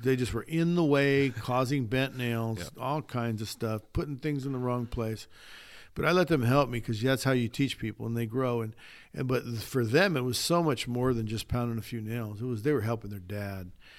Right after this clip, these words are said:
Speaker 1: And that's kind of the way I see Christianity is. Uh, that's why I keep using the term. I don't have to do any of this stuff.
Speaker 2: That's really good.
Speaker 1: There's so many works that I don't, I, I guess I don't look at it as I have to
Speaker 2: Mm-hmm.
Speaker 1: do it.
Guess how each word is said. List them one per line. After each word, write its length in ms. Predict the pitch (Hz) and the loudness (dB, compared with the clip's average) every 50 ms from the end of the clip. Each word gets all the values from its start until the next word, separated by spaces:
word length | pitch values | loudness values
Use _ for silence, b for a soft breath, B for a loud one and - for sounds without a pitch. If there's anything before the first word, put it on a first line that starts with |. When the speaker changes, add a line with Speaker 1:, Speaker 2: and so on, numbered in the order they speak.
| B B B B | B B B B
Speaker 1:
And 80 | - 175 | -2 -2
that's 100 | 170 - | 0 4
kind 120 | - 214 | 4 4
of 40 | 208 170 | 4 6
the 60 | 143 | 4
way 140 | 135 135 127 | 6 6 6
I 180 | 120 131 131 | 6 4 4
see 540 | 123 - - - 131 127 123 120 120 117 - - - - - | 2 0 0 0 0 0 0 0 -2 -2 -4 -8 -16 -20 -12
Christianity 640 | - - 135 120 - - 120 113 113 117 113 110 110 | -2 0 0 0 0 -2 -2 -2 0 0 0 0 -2
is. 200 | 104 104 - - - _ - - - | -2 -4 -6 -10 -14 _ -20 -20 -16
Uh, 120 | - 131 - - | -16 -16 -14 -12
that's 240 | - 135 147 151 - - | -8 -6 -4 -4 -2 -2
why 120 | 202 202 | 0 0
I 60 | 147 | -2
keep 280 | 117 - - 143 120 123 | -2 0 0 0 0 2
using 200 | 127 120 107 120 | -2 -2 -2 -2
the 80 | 110 | -4
term. 300 | 104 - - 127 117 110 | -4 -2 -2 -2 -2 -2
I 140 | 110 123 175 | -4 -4 -4
don't 140 | 208 196 135 | -4 -4 -4
have 280 | 104 120 139 156 - - | -2 -2 -2 -2 -2 -4
to 100 | 113 98 | -6 -4
do 180 | 101 107 107 | -4 -2 -2
any 160 | 127 143 139 | 0 0 -2
of 100 | 117 95 | -2 -4
this 120 | 101 98 87 | -6 -8 -10
stuff. 340 | - - 107 101 101 - - | -10 -10 -10 -10 -10 -12 -14
Speaker 2:
That's 200 | 90 - - - | -14 -12 -12 -10
really 160 | 82 165 - | -10 -10 -10
good. 140 | 80 80 80 B B B B | -10 -12 -14 B B B B
Speaker 1:
There's 200 | - 151 156 139 | 2 4 4 4
so 260 | - - - 170 165 170 | 4 4 4 6 6 6
many 220 | 165 165 160 147 | 6 6 6 6
works 480 | 135 127 127 135 139 151 147 151 - - | 4 6 6 8 8 8 6 2 -2 -2
that 180 | 135 120 107 107 | -2 0 0 0
I 100 | 139 165 | 0 0
don't, 200 | 185 175 127 - - - - | 0 0 -4 -8 -12 -4 -2
I, 220 | 156 151 - 165 | -2 0 2 4
I 40 | 185 | 6
guess 200 | 190 214 196 180 | 6 6 4 4
I 140 | 175 165 160 | 4 4 6
don't 260 | 147 165 170 165 160 - - | 6 4 2 0 -2 -8 -8
look 420 | - 156 143 143 156 180 175 180 - | -6 -2 4 6 6 6 6 6 4
at 200 | 147 135 123 117 | 4 4 4 4
it 180 | 110 101 - - | 0 -2 -4 -4
as 220 | 120 127 117 107 | -4 -4 -2 0
I 100 | 117 113 | 0 0
have 320 | 110 104 113 113 107 95 92 | 2 2 2 0 0 -2 -2
to 80 | 90 113 | -6 -4
Speaker 2:
Mm-hmm. 60 | 104 | -2
Speaker 1:
do 180 | 113 113 107 | 0 0 0
it. 120 | 101 101 | -2 -4